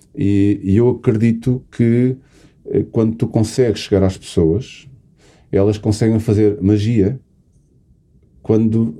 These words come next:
não conseguiam antes. E, e as pessoas são as mesmas, não é? E, e eu já assisti várias vezes este, esta realidade que é, tu chegas, tens pessoas maravilhosas, com dons fantásticos,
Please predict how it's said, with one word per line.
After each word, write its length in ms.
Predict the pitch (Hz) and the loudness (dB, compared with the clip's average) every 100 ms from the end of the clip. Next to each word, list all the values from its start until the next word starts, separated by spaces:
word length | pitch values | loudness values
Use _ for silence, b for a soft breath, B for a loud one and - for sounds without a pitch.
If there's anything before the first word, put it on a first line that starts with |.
| - | -8
não 260 | 104 110 113 | 0 0 0
conseguiam 460 | 110 - 117 107 | -4 -2 -2 0
antes. 280 | 107 95 - | 0 -4 -2
E, 120 | 95 95 | -2 0
e 60 | |
as 180 | 95 - | -4 -4
pessoas 240 | - 104 | -4 -2
são 120 | - 101 | 0 0
as 100 | 95 | 2
mesmas, 600 | 110 87 87 82 - - b b b - | 2 2 0 -2 -8 -20 b b b -2
não 100 | 85 | 0
é? 140 | 101 | 2
E, 200 | 98 98 | 0 -2
e 80 | 98 | 0
eu 100 | 101 | 2
já 140 | 98 107 | 2 2
assisti 400 | 101 - 110 107 | 0 -2 2 2
várias 380 | 104 104 98 92 | 2 2 2 2
vezes 300 | 101 92 92 | 2 2 2
este, 380 | 98 - - | 0 -4 -2
esta 360 | 95 92 - 90 | 0 -2 -4 -2
realidade 520 | 87 87 82 92 98 | 0 0 2 0 -2
que 100 | - | 0
é, 200 | 104 80 B B B B | 0 0 B B B B
tu 100 | - | -4
chegas, 760 | 98 98 85 95 165 - - - b b b | -2 0 0 0 -2 -6 -18 -20 b b b
tens 160 | - 104 | -2 -2
pessoas 280 | - 110 95 | 0 0 2
maravilhosas, 1000 | 101 113 101 101 90 92 151 - - - - - | 2 2 2 2 0 -2 -4 -6 -20 -20 -20 -10
com 220 | - 104 | -2 0
dons 320 | 98 104 95 95 | 2 2 0 -2
fantásticos, 880 | 110 107 98 95 139 - - - | -2 0 -2 -4 -10 -12 -20 -20